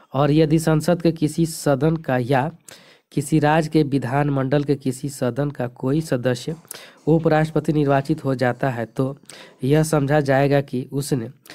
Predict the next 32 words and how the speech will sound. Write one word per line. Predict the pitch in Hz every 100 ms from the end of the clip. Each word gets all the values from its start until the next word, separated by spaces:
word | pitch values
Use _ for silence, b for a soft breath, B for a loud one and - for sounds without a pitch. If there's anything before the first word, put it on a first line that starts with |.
| B B 139
उस | 151 -
सदन | 139 147 160
में | 156 -
अपना | 131 151 139 113 - _ _ B B B B 135
स्थान | 135 - 160 160
उपराष्ट्रपति | 160 151 143 - 147 156
के | 156 143
रूप | 143 147
में | 135
अपने | 123 127 135
पद | 123 143 151
ग्रहण | 139 131 139 170 - -
की | 147
तारीख | 147 131 131 165 -
से | - 127 B B B B -
रिक्त | 123 135 175 -
कर | 156 175
दिया | 120 110 110
है। | 107 107 - _ _ _ _ _ _ - -
नंबर | 135 131 131
थ्री, | 127 139 110 - b b b b b
कोई | 151 175
व्यक्ति | 160 175 170 175
उपराष्ट्रपति | 160 165 160 160 160
निर्वाचित | 156 156 151 165 139
होने | 131 143 160
का | 160
पात्र | 151 143 147 160
तभी | 160 131 151
होगा, | 135 131 131
जब | 117 147 120
वह | 135